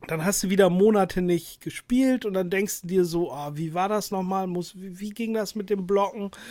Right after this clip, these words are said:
Und das kommt ja noch dazu. Und manchmal hab ich halt einfach lieber einen Titel, der packt mich von A bis B bis zum Ende und dann bin ich damit doch zufrieden. Das reicht mir doch, wenn das eine gute Erfahrung war.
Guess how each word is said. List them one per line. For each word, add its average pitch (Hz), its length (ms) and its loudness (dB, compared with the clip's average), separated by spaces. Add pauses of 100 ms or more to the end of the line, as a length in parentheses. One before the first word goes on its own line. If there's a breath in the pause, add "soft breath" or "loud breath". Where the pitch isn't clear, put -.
(300 loud breath)
Und 180 260 0
das - 280 0
kommt 220 200 -2
ja 240 80 6
noch 214 120 -2
dazu. 240 400 0
Und 165 100 0
manchmal 180 580 -2
hab 185 140 0
ich - 140 -2
halt 185 180 -2
einfach 170 360 -2
lieber 202 220 4
einen 165 140 0
Titel, 214 360 -4 (760 soft breath)
der 165 80 0
packt - 360 2
mich 240 140 2
von 190 180 -2
A 226 380 0 (840)
bis 202 200 8
B 208 260 2
bis - 560 -2
zum 196 160 0
Ende 233 460 2 (100)
und 208 480 -4 (560)
dann 185 260 -4
bin 208 120 0
ich 208 80 -4
damit 202 280 -2
doch 180 80 -8
zufrieden. 165 640 -8
Das - 200 -16
reicht 190 240 -6
mir 151 60 -8
doch, 131 200 -14
wenn 156 60 -10
das 143 180 -10
eine 151 80 -10
gute 156 160 -8
Erfahrung 135 560 -8
war. 120 240 -14